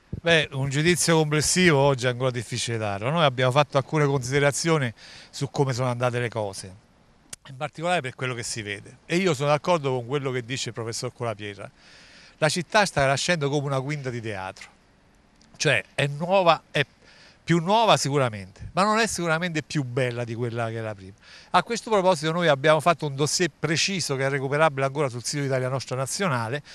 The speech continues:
dove mettiamo in luce alcune cose, una per tutte, ce ne sono tantissime, una per tutte,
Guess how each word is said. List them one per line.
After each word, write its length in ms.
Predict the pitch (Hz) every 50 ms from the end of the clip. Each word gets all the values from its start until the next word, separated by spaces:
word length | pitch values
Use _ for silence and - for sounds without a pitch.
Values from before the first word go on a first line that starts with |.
| - - - - -
dove 200 | - 214 208 185
mettiamo 340 | 175 180 - - 175 165 170
in 60 | 175
luce 200 | 170 185 156 -
alcune 360 | 160 143 - - 160 135 120 98
cose, 340 | 95 90 95 - - - -
una 280 | - 202 190 175 170 156
per 160 | 165 151 -
tutte, 400 | - - 190 170 - - 131 113
ce 120 | - 131
ne 40 | 139
sono 160 | 135 156 143
tantissime, 460 | 139 151 147 135 120 113 - - 151 170
una 100 | 170 160
per 160 | 165 170 -
tutte, 380 | - 180 160 135 - - -